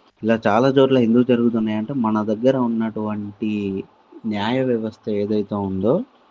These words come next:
అది వాళ్ళకు అనుకూలంగా ఉంది. ఇప్పుడు, ఆ, ఇలాంటి కామాంధులను ఉరి తీయడానికో లేదా జీవిత ఖైదు వేయడానికో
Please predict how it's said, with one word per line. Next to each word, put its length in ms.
అది 320
వాళ్ళకు 400
అనుకూలంగా 580
ఉంది. 340
ఇప్పుడు, 360
ఆ, 560
ఇలాంటి 360
కామాంధులను 1120
ఉరి 160
తీయడానికో 760
లేదా 340
జీవిత 420
ఖైదు 220
వేయడానికో 920